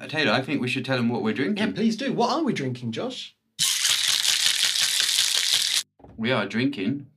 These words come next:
Speaker 1: Podderia.
Speaker 2: Is that, like, diarrhea?
Speaker 1: I hope not.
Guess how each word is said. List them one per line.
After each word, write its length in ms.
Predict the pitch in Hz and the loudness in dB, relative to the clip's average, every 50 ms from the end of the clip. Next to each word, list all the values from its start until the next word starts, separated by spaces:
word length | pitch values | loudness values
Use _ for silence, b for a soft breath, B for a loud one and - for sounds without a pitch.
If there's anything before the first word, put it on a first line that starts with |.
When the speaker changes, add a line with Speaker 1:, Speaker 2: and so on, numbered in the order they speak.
| _ - | _ -8
Speaker 1:
Podderia. 580 | 90 90 87 92 92 95 117 151 147 131 110 110 - _ _ _ _ _ _ _ _ _ _ _ _ _ _ _ _ _ _ _ _ | -6 -6 -4 -4 -2 -2 -2 -2 -2 -4 -8 -12 -14 _ _ _ _ _ _ _ _ _ _ _ _ _ _ _ _ _ _ _ _
Speaker 2:
Is 180 | - 131 120 - | -10 -8 -8 -4
that, 240 | - 131 135 123 135 | -4 -4 -4 -4 -4
like, 340 | 131 127 127 131 131 - - - _ _ _ _ _ _ _ _ | -2 -2 -2 -2 -4 -8 -16 -20 _ _ _ _ _ _ _ _
diarrhea? 580 | - 117 127 151 185 214 254 269 285 294 294 277 - _ _ _ _ _ _ - _ _ _ _ _ _ _ _ _ _ _ _ _ - | -2 0 0 2 2 2 0 0 -2 -4 -6 -10 -16 _ _ _ _ _ _ -20 _ _ _ _ _ _ _ _ _ _ _ _ _ -10
Speaker 1:
I 80 | 110 90 | -4 0
hope 180 | 120 170 190 | 0 2 2
not. 480 | 131 104 104 123 139 101 95 - - | 2 4 4 4 4 4 2 -2 -4